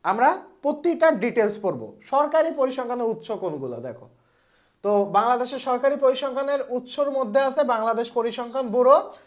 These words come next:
বাংলাদেশ পরিসংখ্যান ব্যুরোর কাজ কি? বাংলাদেশের সরকারি পরিসংখ্যানের প্রধান উৎস।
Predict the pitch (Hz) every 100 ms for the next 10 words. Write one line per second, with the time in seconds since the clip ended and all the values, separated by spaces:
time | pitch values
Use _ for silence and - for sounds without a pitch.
0 | _ 190 220 226 240 247 240 262 269 254
1 | 247 262 262 247 - 302 370 440 - _
2 | 180 202 220 233 262 285 - 277 294 302
3 | 277 254 254 254 254 285 339 285 240 214
4 | 185 - 185 - -